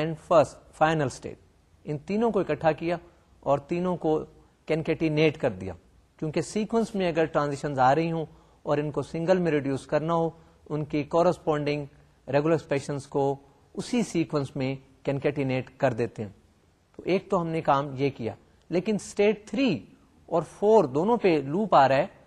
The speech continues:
اور لوپ کا لیبل بی ہے، اور میں نے بتایا تھا کہ جب لوپ کو ایلیمینیٹ کرنا ہو تو جو بھی اس کی ریگولر ایکسپریشن لکھی ہو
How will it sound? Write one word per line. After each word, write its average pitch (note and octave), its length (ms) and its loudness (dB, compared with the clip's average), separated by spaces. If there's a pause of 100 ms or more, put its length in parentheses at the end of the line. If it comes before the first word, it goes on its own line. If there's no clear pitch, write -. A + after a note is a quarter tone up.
(180)
اور D3+ 160 -2
لوپ F3+ 360 -4
کا G#3 80 4
لیبل E3 380 2 (200)
بی F#3+ 260 0
ہے، C#3+ 160 4 (340)
اور C3+ 100 -6
میں C#3+ 140 -6
نے D3+ 80 -4
بتایا C#3 340 4
تھا F3+ 200 0
کہ D#3+ 200 -4
جب C#3 220 -2
لوپ D3 380 -4
کو E3+ 200 2 (420)
ایلیمینیٹ D#3 540 -2
کرنا C#3 260 -2
ہو D#3 140 -2 (340)
تو D3 80 -10
جو C#3+ 240 0
بھی A#3 120 0
اس A3+ 140 -2
کی G3+ 140 -2
ریگولر F3 200 0
ایکسپریشن E3 500 -2
لکھی C#3+ 260 -4
ہو D3+ 140 -2